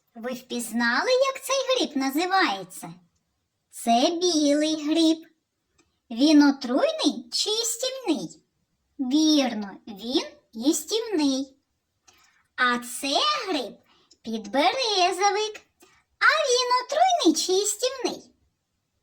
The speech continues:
Молодці, малята, він теж їстівний.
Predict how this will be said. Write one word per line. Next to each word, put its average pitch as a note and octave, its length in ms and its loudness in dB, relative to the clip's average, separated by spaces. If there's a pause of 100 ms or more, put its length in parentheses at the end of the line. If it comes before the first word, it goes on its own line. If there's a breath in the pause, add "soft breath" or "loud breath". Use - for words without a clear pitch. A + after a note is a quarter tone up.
(280)
Молодці, F4+ 580 0
малята, E4 880 0 (380 soft breath)
він B3 360 -4
теж - 680 2
їстівний. A#3 960 -2